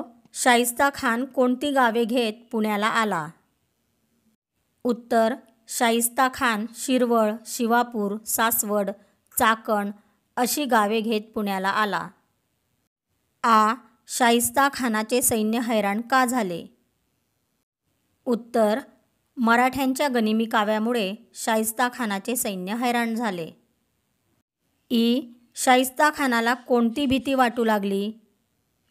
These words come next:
उत्तर, आज आपली बोटे तुटली, उद्या आपले शिर शिवाजी कापून नेईल, अशी शाइस्ता खानाला भीती वाटू लागली.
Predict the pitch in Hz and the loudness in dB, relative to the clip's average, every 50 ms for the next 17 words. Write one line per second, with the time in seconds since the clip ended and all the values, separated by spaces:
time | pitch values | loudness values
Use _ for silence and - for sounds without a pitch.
0 | _ _ _ _ _ _ _ _ _ _ _ _ - 262 254 247 - - 247 233 | _ _ _ _ _ _ _ _ _ _ _ _ -2 -2 -2 -2 0 2 4 4
1 | 233 240 - - - _ _ _ - 214 226 247 269 277 277 269 262 - 262 285 | 4 4 0 -4 -12 _ _ _ 2 4 6 6 4 4 2 2 2 0 -2 -2
2 | 277 220 226 220 208 220 240 240 240 254 240 - 214 190 180 170 - _ _ _ | 0 2 2 2 2 2 2 2 2 -2 -4 -4 -4 -4 -4 -4 -6 _ _ _
3 | _ _ _ - 247 220 196 247 269 285 269 233 240 226 226 226 226 - - 208 | _ _ _ -4 0 4 4 6 6 6 4 2 2 0 -2 -2 -2 -2 -2 -2
4 | 208 240 262 - - 247 208 208 196 180 220 247 240 240 208 185 185 - 226 240 | -2 -2 -4 -4 -4 -2 0 0 0 0 -2 -4 -2 0 0 0 0 -2 -2 0
5 | 254 254 247 233 208 196 202 214 - _ _ _ _ _ _ _ _ _ _ - | 0 0 0 0 0 -2 -6 -8 -12 _ _ _ _ _ _ _ _ _ _ 0
6 | 240 226 - - 269 285 277 - - - 254 220 214 220 226 - 269 262 254 - | 0 0 0 0 -2 -2 -2 -2 -2 0 0 0 0 0 -2 -2 -2 -2 -2 -2
7 | 269 269 269 254 240 208 190 202 254 - _ - 208 220 220 226 254 247 240 220 | -4 -2 -2 0 0 0 -2 -4 -6 -10 _ -4 -4 -2 -2 -2 0 0 0 0
8 | 208 - 208 196 185 175 165 170 165 160 165 | 0 -2 -2 -2 -2 -2 -4 -6 -8 -8 -10